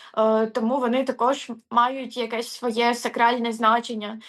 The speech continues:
Е, те, що ми так об'єднуємося і, е, стаємо як один хор, такий один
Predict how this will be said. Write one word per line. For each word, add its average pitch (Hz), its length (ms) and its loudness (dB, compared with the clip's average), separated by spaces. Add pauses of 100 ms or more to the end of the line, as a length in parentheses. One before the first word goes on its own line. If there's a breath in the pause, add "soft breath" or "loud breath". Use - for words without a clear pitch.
(120 loud breath)
Е, 190 100 -8
те, 226 140 0
що 233 160 -2
ми 240 100 4
так 233 200 0
об'єднуємося 226 1000 0
і, 214 480 -8 (340 loud breath)
е, 214 100 0
стаємо 233 480 4
як 214 200 2
один 233 280 0
хор, 233 380 2 (160)
такий 220 440 -8
один 226 460 2